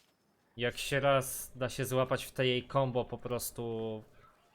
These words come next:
zakop, szarża, zakop i które sobie trwa, może trwać w nieskończoność, to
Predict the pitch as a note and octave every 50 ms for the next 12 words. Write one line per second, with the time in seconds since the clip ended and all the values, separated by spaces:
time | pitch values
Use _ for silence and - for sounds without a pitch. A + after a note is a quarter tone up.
0 | _ _ _ _ _ _ _ _ _ _ - G#2 A2 C3+ C3 - C3+ - - -
1 | C#3 C3 B2 A2 A2+ A#2+ A#2 G#2+ B2 B2+ B2+ B2+ - C3 C3 B2+ - - C3 B2
2 | A#2+ A#2 A#2 A2+ A2+ - - - - - _ _ _ _ _ - A#2 A#2+ - -
3 | A#2+ A2 A#2 - - - - C3 B2+ B2 B2+ - B2+ B2 B2 B2 B2 - - -
4 | B2 A2 G#2 A#2 B2 B2 - - B2 A2+ - C3 C3 C3 C3+ C3+ C3+ - - -
5 | C3 B2+ B2+ B2+ B2+ B2 A#2+ A#2+